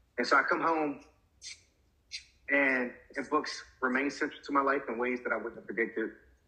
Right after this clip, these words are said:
I started a book club. I ended up on the front page of Washington Post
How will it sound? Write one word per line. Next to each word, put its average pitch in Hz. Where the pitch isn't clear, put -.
I -
started -
a 104
book -
club. 107
I 98
ended 107
up 101
on 101
the 101
front 110
page 104
of 104
Washington 107
Post -